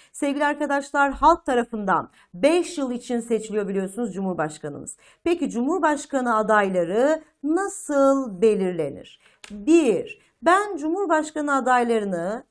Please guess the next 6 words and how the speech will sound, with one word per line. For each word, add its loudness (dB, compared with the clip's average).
şöyle -2
belirleyebilirim. -2
Siyasi 2
parti, 0
meclis -2
grupları 2